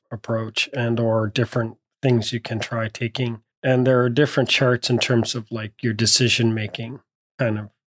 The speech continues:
idea, like, "Okay, I really want to put in pressurized zones. Oh, but that means I have to have a complicated building automated system, and I wasn't planning on doing that. I was just gonna go with the rooftop <laughs> system." Yeah, there's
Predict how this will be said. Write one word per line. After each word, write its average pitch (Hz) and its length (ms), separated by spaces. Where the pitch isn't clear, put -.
idea, 117 400
like, 107 300
"Okay, 117 400
I 113 140
really 135 320
want 131 260
to 120 60
put - 180
in 120 140
pressurized 117 640
zones. 104 480
Oh, 156 400
but 120 240
that 143 320
means 131 300
I 117 100
have 117 260
to 123 60
have 117 140
a 117 60
complicated 117 800
building 113 380
automated 123 560
system, 117 400
and 110 80
I 117 60
wasn't 123 380
planning 175 400
on 127 180
doing 117 320
that. - 300
I 120 40
was 113 200
just - 160
gonna 131 180
go 139 120
with 135 120
the 139 80
rooftop 156 640
<laughs> - 20
system." - 560
Yeah, 147 180
there's 139 360